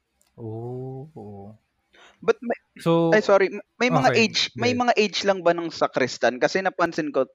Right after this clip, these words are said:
Speaker 2: parang tinanong kanina kung hanggang college, may age lang ba siya na, kunyari, seven to thirteen lang, ganyan?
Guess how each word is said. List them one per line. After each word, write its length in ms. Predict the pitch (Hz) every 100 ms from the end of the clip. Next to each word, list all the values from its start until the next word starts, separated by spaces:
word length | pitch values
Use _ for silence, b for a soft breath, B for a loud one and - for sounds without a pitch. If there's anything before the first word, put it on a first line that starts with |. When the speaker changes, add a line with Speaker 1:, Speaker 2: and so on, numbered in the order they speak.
| _ b b b b b _ _ _
Speaker 2:
parang 280 | 160 175 175
tinanong 840 | 175 170 165 160 156 151 156 151 - _
kanina 460 | - 143 143 139 131
kung 600 | 120 123 123 120 120 120 -
hanggang 380 | 135 127 131
college, 640 | 123 120 117 117 131 139 -
may 360 | 151 156 170 -
age 380 | 165 151 - 151
lang 160 | 139
ba 160 | 127 120
siya 160 | 123 117
na, 240 | 113 113
kunyari, 460 | 113 117 127 117 107
seven 400 | 117 110 110 104
to 80 | 110
thirteen 560 | 117 113 - 143 143
lang, 240 | 131 123 113
ganyan? 480 | 117 123 120 123